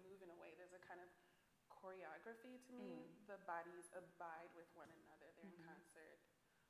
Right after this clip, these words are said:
Speaker 1: um, with one another. Um, and, uh, in the still life in the exhibition, there's almost a secret between you and the painting,
Speaker 2: Mm.
Speaker 1: because there is a body in that, in that work,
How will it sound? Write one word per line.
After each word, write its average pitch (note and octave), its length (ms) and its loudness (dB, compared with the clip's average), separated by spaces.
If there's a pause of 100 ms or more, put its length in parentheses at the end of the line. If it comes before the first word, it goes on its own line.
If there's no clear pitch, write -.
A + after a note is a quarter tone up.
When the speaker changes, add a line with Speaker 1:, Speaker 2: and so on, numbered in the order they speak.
(120)
Speaker 1:
um, D#3+ 260 0
with D#3+ 220 -4
one D#3 120 2 (140)
another. D3+ 360 -6 (340)
Um, E3+ 240 0 (880)
and, F3+ 380 2 (260)
uh, E3+ 420 6 (400)
in G3+ 160 4
the F#3+ 80 0
still G#3+ 320 2
life F3+ 240 6 (320)
in F#3 80 -2
the F3+ 80 -2
exhibition, F3 800 0 (560)
there's F#3+ 160 0
almost G3+ 400 4 (320)
a F#3 80 4 (160)
secret F#3 400 -4
between E3+ 320 -4 (240)
you E3+ 240 0
and E3 80 -4
the D#3 80 -6 (140)
painting, D3 420 -4 (240)
Speaker 2:
Mm. F3 240 -4 (640)
Speaker 1:
because G3 320 0
there F#3 120 6
is G#3 200 4
a F#3 80 -4
body F3 360 4 (320)
in F3+ 120 0
that, D#3+ 160 2 (240)
in E3+ 80 -2
that D#3+ 160 -2
work, F3 320 -4